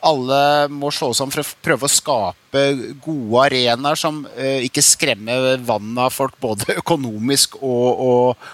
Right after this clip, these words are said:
og vanskelighetsgraden. Og så hva f-,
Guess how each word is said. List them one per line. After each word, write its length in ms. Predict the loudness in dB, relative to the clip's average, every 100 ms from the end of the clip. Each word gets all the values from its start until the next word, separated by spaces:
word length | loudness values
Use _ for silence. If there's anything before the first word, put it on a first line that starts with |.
| -2
og 120 | 0
vanskelighetsgraden. 1080 | 2 2 0 -4 -4 -4 0 0 0 -2 -10 -10 -14 -14 -14 -4
Og 80 | 0
så 180 | 0 -2
hva 300 | 2 4 4
f-, 240 | 0 -6